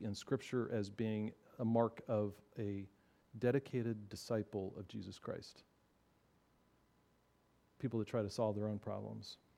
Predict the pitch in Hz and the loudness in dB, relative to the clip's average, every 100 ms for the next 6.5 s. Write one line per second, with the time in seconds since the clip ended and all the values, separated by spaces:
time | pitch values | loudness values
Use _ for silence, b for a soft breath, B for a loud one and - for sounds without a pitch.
0 | _ _ _ _ _ _ - - 135 - | _ _ _ _ _ _ -16 6 6 8
1 | - 165 151 143 117 - 131 110 101 101 | 12 12 12 8 4 6 6 6 4 2
2 | 104 95 92 b b b b b _ _ | 2 2 -2 b b b b b _ _
3 | 165 220 254 202 - 196 214 170 - 143 | 10 10 10 8 10 8 8 2 6 6
4 | - - 214 165 - - 147 170 175 180 | 6 10 12 12 8 6 8 8 8 8
5 | 170 175 - - 165 143 127 - 156 151 | 6 4 2 4 4 6 0 6 6 6
6 | - 107 90 87 | 4 2 2 -6